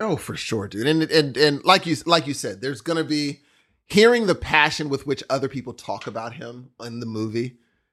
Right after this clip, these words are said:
you're just, of all different styles of bass,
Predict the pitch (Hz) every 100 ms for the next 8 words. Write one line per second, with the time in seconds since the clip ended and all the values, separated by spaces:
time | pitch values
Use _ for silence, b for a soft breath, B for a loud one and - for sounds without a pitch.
0 | _ - 127 117 139 - - 247 226 -
1 | 220 220 226 220 208 180 139 160 156 147
2 | 123 107 - - 139 131 117 113 113 139
3 | 104 85 - -